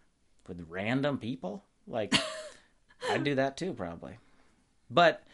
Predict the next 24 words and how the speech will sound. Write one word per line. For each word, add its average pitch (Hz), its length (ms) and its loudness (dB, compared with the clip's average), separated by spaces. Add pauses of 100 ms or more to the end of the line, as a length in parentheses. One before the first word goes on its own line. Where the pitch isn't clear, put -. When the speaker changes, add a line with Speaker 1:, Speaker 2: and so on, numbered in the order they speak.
Speaker 1:
that 127 100 2
we 127 80 4
get 131 100 2
to 117 60 0
do 127 140 6
it 101 140 4
in 101 120 -2
these 92 140 -4
spectacular 92 580 -6
landscapes, 87 720 -6
like, - 160 -20 (1040)
that's - 120 -20
a - 40 -20
pretty 73 180 -18
sweet 73 240 -14
bonus - 360 -16
too. - 120 -18 (1400)
Speaker 2:
Nice. - 560 -16 (680)
Yeah, 247 320 -6 (380)
thank 220 220 -12
you 220 60 -8
so 202 180 -8
much. 180 460 -6 (280)
And 196 320 -4